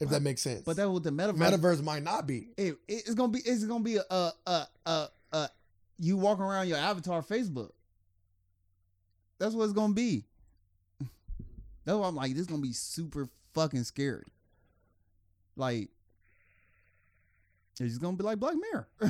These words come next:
Speaker 2: <laughs> It's the best, it's the only way to sum it up. Like, you gonna go in, like that, uh,
Speaker 1: Last season was
Speaker 2: the,
Speaker 1: trash.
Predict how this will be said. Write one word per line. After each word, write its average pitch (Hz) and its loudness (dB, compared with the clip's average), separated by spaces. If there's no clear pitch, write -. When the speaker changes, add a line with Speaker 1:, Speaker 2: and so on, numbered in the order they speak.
Speaker 2:
<laughs> 190 4
It's 170 -2
the 170 -6
best, 175 2
it's - -2
the 202 6
only 220 6
way 208 6
to 165 -4
sum 220 0
it 220 2
up. 247 2
Like, 135 2
you 147 2
gonna 147 2
go 156 6
in, 175 2
like 160 6
that, 175 6
uh, 170 8
Speaker 1:
Last 113 0
season 110 -10
was - -14
Speaker 2:
the, 147 2
Speaker 1:
trash. 135 -8